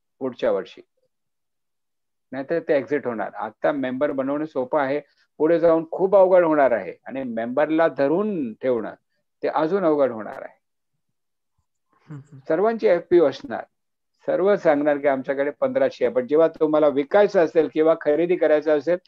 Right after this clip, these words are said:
Speaker 1: पाचशे पण member तुम्ही गोळा नाही करू शकणार, कारण की ते already कुठे इकडे तिकडे connect झाले असतील. Organic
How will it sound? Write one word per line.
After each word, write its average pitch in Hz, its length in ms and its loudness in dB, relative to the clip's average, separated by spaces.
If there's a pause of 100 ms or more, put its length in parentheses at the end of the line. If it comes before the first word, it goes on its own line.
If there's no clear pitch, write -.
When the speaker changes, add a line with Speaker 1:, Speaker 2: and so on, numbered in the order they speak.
(360)
Speaker 1:
पाचशे 156 360 0
पण 175 220 -2
member 139 400 -2 (720)
तुम्ही 131 180 -6
गोळा 127 240 2
नाही 120 120 -2
करू 104 240 -8
शकणार, - 340 -20 (1160)
कारण 151 160 -4
की 160 60 -6
ते 151 160 -6
already 151 480 2
कुठे 151 340 -4
इकडे 143 200 -4
तिकडे 139 360 -4 (440)
connect 123 280 -6
झाले 113 240 -2
असतील. 90 280 -8 (2000)
Organic 151 520 -8